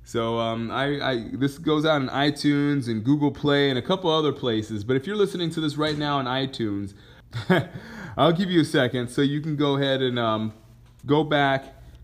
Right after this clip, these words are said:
and put a rating. You don't have to write anything. It'd be nice if you wrote something, but if you just put a rating up, that would be awesome. 'Cause, you know, the more people that share this and the more people that know about it, the more people that we can help out.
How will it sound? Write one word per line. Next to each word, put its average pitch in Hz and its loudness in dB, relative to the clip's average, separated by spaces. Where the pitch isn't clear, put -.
and 104 -6
put 170 0
a 143 4
rating. 117 0
You 131 0
don't 233 0
have 233 2
to 185 -2
write 202 0
anything. 113 -4
It'd 143 2
be 185 -2
nice 202 0
if 135 -6
you 131 0
wrote 117 -2
something, 107 -4
but 151 -2
if 247 -6
you 233 -12
just 302 -2
put 220 0
a 208 2
rating 180 0
up, 101 -6
that 131 0
would 185 -8
be 175 -4
awesome. 101 -4
'Cause, 117 -2
you 117 -2
know, 117 -2
the 127 2
more 165 4
people 190 -2
that 170 0
share 170 0
this 110 -4
and 110 -10
the 113 -8
more 131 -6
people 151 -4
that 131 0
know 135 -2
about 104 -2
it, 90 -8
the 101 -4
more 113 -2
people 120 -6
that 104 -6
we 117 -6
can 110 -6
help 113 -4
out. 113 -2